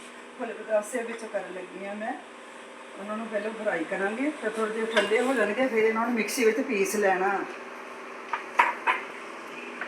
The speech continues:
ਤੇ ਮੈਂ ਆਹ ਕਰ ਲੈਂਦੀ ਹਾਂ, ਆਹ ਦੇਖੋ। ਇਹ ਹੁਣ ਥੋੜ੍ਹੇ ਜਿਹੇ ਲਾਲ ਹੋ ਜਾਣਗੇ ਤੇ ਫਿਰ ਇਹਨਾਂ ਨੂੰ ਠੰਡੇ ਹੋ ਜਾਣਗੇ ਤੇ ਫਿਰ ਮਿਕਸੀ ਵਿੱਚ ਕਰ ਲਵਾਂਗੇ ਇਹਨਾਂ ਨੂੰ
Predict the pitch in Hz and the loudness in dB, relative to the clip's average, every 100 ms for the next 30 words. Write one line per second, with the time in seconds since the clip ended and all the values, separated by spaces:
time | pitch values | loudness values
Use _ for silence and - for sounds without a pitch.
0 | - - 190 208 - 185 196 185 - - | -6 -4 -2 0 0 0 0 4 8 10
1 | - - - - - - - - - - | 10 8 6 4 -8 -10 -10 -12 -12 -14
2 | - - - - - - - - - - | -14 -14 -16 -14 -14 -14 -14 -10 -6 -4
3 | - - - - - 180 214 240 220 202 | -4 -4 -8 -10 -8 -4 -4 -2 -4 -6
4 | 220 240 233 202 - 190 208 240 208 190 | -4 -2 -2 -2 2 4 6 8 8 8
5 | 202 226 311 - - - - - - 226 | 6 6 6 4 -4 0 0 2 4 8
6 | 440 226 226 214 226 220 240 240 262 262 | 8 8 8 6 4 2 0 6 8 10
7 | 214 190 226 247 254 247 233 226 202 202 | 10 10 8 6 6 4 2 0 -8 -6
8 | 214 220 - 226 220 214 233 190 175 175 | -6 -4 -4 0 0 2 2 4 2 0
9 | 180 180 180 180 196 170 | -2 -2 -2 -4 -4 -6